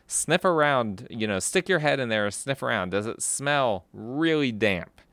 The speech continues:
It's always gonna smell a little bit damp, but does it smell damp, mildewy? Do you get a headache,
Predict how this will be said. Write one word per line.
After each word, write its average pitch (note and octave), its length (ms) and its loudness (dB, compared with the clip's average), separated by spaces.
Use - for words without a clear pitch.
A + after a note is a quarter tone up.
It's - 100 -8
always A#3 220 2
gonna G2+ 180 -2
smell F#2+ 280 2
a E2+ 40 -2
little E2+ 140 -2
bit D#2+ 140 -6
damp, D#2 260 -6
but G2+ 100 -14
does A#2 160 -10
it A2+ 80 -12
smell D3+ 360 0
damp, A2 320 -2
mildewy? G#2+ 540 0
Do F2+ 100 -6
you F#2+ 100 -6
get G2+ 120 -2
a F#2+ 40 -6
headache, - 640 -2